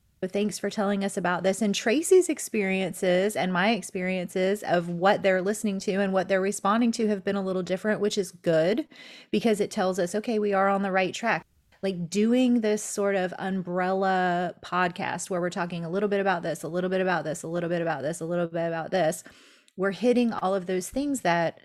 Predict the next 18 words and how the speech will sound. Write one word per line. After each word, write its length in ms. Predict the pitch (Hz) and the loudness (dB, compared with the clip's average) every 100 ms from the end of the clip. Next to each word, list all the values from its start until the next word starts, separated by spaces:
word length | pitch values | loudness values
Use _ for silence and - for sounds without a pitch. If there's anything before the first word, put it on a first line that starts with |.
| - | -6
that 360 | 185 180 - - | 0 0 -2 -2
our 260 | 196 175 - _ | -2 -2 -6 _
tribe 300 | - 214 214 | -4 0 2
of 80 | 214 | 2
Melissas 600 | 208 202 208 - 214 208 | 0 2 0 2 0 2
need 200 | 226 226 | 4 4
to 100 | 240 | 4
hear 360 | 214 285 262 196 | 2 4 4 4
and, 220 | 190 202 | 2 -2
and, 260 | 180 208 214 | -4 -2 0
you 60 | |
know, 140 | 214 208 | 0 2
they 100 | 208 | 0
want 220 | 202 208 | 0 -2
us 100 | 208 | -4
to 80 | 208 | -4
talk 240 | 214 220 | -2 -2
about. 360 | 220 - - - | -2 -4 -6 -10